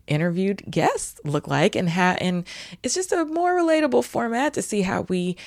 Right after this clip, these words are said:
have a lovely little banter online. So be sure to go out and subscribe to the YouTube channel just in case you get sick of hearing the podcast. You wanna see us on screen, put it on your T V while you're cleaning, whatever you wanna do, that'll be available for you. The book is coming.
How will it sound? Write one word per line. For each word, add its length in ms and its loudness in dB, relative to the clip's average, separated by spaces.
have 220 2
a 60 0
lovely 300 2
little 180 4
banter 400 2
online. 380 6
So 100 0
be 240 2
sure 280 2
to 120 -4
go 160 2
out 240 2
and 160 -2
subscribe 680 0
to 100 -4
the 200 0
YouTube 200 -4
channel 320 -2
just 300 2
in 80 -4
case 360 0
you 60 -2
get 160 2
sick 240 -2
of 140 -2
hearing 240 0
the 80 -4
podcast. 600 -2
You 100 0
wanna 240 0
see 280 0
us 160 2
on 160 2
screen, 560 2
put 140 4
it 80 6
on 160 2
your 120 0
T 220 -2
V 120 0
while 200 2
you're 120 0
cleaning, 320 -2
whatever 320 2
you 140 -2
wanna 240 -4
do, 260 -2
that'll 200 8
be 160 6
available 400 6
for 260 2
you. 240 2
The 140 2
book 340 2
is 180 4
coming. 600 -2